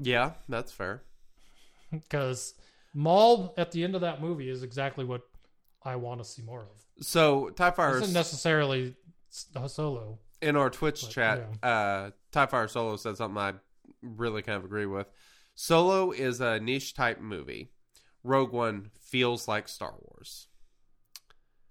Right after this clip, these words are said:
Speaker 1: which I totally agree with. There, there's just something about the feel of that movie that is fabulous.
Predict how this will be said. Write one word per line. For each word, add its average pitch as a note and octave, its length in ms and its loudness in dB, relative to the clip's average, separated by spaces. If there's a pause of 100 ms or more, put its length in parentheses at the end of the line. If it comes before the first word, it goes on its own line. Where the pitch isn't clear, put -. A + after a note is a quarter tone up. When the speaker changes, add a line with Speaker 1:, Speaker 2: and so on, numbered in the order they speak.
(180)
Speaker 1:
which A2 320 -6
I G2+ 220 -6 (260)
totally A2 400 -8
agree C2+ 260 -14
with. - 360 -18
There, B2+ 300 0
there's C3 380 -2
just - 380 -6
something D3 440 -4
about A2 300 -2
the G#2+ 80 -12
feel A#2+ 580 -4
of A#2+ 260 -6
that C3 180 -4
movie F#2+ 460 -8 (580)
that G2 280 -2
is F#2 680 -6 (340)
fabulous. - 1040 -10